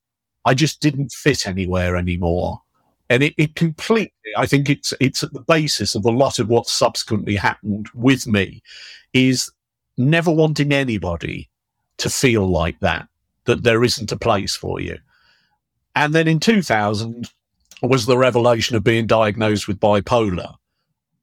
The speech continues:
which was the most brilliant thing that could have happened,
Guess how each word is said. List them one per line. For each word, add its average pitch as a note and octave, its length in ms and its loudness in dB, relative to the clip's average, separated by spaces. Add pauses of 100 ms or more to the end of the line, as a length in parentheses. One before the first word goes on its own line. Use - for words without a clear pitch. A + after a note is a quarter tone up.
(140)
which E3 320 2
was E3+ 160 4
the E3 100 2
most E3+ 300 2 (100)
brilliant B2 480 0
thing A2 240 2
that A#2+ 140 -4
could A2+ 120 2
have G#2 120 -2
happened, F2+ 480 -4